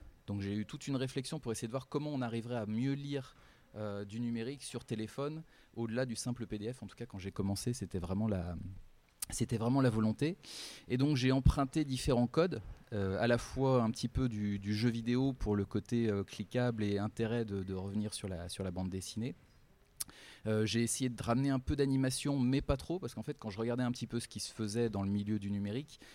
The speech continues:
ils avaient, il y a, enfin, en tout cas, les expérimentations avaient tendance à surjouer le côté technologique, et finalement, on perdait la fluidité de lecture. Et moi, j'avais envie de, de garder ce côté, on, on peut quand même lire, mais malgré tout, on a de la contemplation,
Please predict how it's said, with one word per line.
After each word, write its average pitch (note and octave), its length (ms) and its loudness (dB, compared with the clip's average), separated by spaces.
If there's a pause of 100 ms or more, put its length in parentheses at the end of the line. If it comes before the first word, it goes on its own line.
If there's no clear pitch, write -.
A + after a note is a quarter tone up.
(640)
ils A#2 160 0
avaient, A#2+ 240 2
il A#2 60 0
y G#2+ 60 0
a, - 20 0
enfin, G2+ 180 -4
en G#2 80 0
tout - 80 -8
cas, C#3+ 140 0
les B2+ 100 2
expérimentations A#2+ 760 0
avaient B2 140 2
tendance C3 380 0
à A2+ 60 0 (280)
surjouer B2+ 640 0
le A#2 100 2
côté A#2 280 -4
technologique, A#2+ 800 -2 (100)
et A2+ 60 -4
finalement, A#2 380 0
on C3 40 0
perdait B2 360 0
la A2+ 80 -2
fluidité A2+ 400 -8
de A2 40 -4
lecture. A2 440 -10 (100)
Et G#2+ 40 -6
moi, A2+ 80 -2
j'avais G#2 200 -4
envie G2+ 180 -2
de, G2+ 200 -4
de F#2+ 120 -6
garder A2 320 0
ce - 140 -6
côté, A#2+ 320 -4
on, G2 220 -4
on G#2 100 -8
peut C#3 140 0
quand C3 120 -4
même A2+ 180 -2
lire, C#3+ 220 -2
mais A2 140 -4
malgré G#2+ 320 -2
tout, C3 160 -6
on A#2 100 0
a A2+ 60 0
de A2 80 -4
la G2 80 -4
contemplation, G#2+ 640 -6